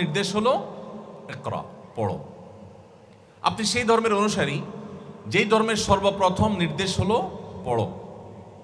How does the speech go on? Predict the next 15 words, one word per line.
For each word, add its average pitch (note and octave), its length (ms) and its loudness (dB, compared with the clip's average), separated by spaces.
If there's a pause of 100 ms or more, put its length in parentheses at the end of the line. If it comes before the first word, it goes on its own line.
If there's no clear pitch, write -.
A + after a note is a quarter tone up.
(260)
পৃথিবীতে G3+ 460 0 (920)
আরেকটি F#3 460 4 (1000)
মতবাদ, C#3+ 420 4 (120)
আরেকটি D3+ 320 2
মতাদর্শ, C#3 500 2 (200)
আরেকটি C#3 280 -2
আইডিওলজি, C#3 560 4 (680)
আরেকটি D#3 260 6
ধর্ম E3+ 280 6 (180)
আপনি C#3 220 2 (120)
দেখাতে C3+ 260 0
পারবেন A2 440 2
না D#2+ 80 -4 (560)
যেখানে E3 320 0 (180)
সর্বপ্রথম G3+ 800 4